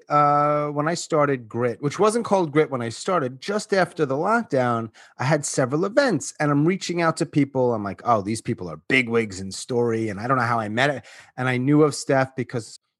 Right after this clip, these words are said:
I heard about her through somebody in Story Jam, and she's got this really cool thing she does in Chicago where she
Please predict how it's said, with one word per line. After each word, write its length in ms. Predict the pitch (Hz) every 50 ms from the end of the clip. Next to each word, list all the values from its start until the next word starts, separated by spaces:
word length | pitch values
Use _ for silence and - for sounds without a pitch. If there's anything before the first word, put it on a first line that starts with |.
| _ - 98
I 20 |
heard 180 | 95 123 143 139
about 260 | 123 120 123 123 120
her 120 | 113 - -
through 180 | 196 233 226
somebody 520 | - - 233 214 202 190 196 185 180 170 139
in 140 | 117 110
Story 480 | 101 - - - - 220 208 208 196 196
Jam, 360 | 165 - 185 185 180 170 160
and 80 | 147 -
she's 160 | - 127 -
got 200 | - 131 117 -
this 180 | 123 110 - 135
really 260 | 143 165 165 160 151
cool 220 | 147 - 135 127
thing 240 | 120 - 190 185 180
she 160 | 156 - 143
does 160 | 143 131 117
in 60 | - 110
Chicago 580 | - - - - - 202 196 185 170 180 170
where 200 | 156 143 135 127
she 320 | 113 - - 123 113 107